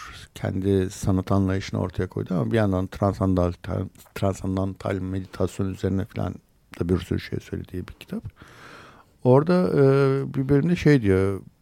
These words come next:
bir psikanalist bir arkadaşına sormuş galiba, "Ben psikanalize gidersem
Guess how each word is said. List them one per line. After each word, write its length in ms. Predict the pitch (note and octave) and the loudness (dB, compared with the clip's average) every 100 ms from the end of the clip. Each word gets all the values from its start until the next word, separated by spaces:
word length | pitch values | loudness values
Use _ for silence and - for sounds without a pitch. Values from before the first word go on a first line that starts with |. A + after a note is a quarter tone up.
| _ - | _ -4
bir 360 | A2+ A2 A2 - F2+ - _ _ _ _ _ | 0 0 -2 -8 -14 -20 _ _ _ _ _
psikanalist 500 | - - F#2 A#2+ - | -10 -2 0 0 -2
bir 40 | |
arkadaşına 480 | A2 G#2 A2 - A2+ | -2 -2 -4 -4 -6
sormuş 360 | A2 F#2+ - - | -6 -8 -8 -10
galiba, 460 | - - - F2+ F2+ | -8 -8 -4 -4 -2
"Ben 180 | G2+ G2+ | -4 -4
psikanalize 520 | - - G2 F#2 - | -10 -6 -4 -4 -6
gidersem 480 | F#2 G2+ A2 - | -4 0 0 -2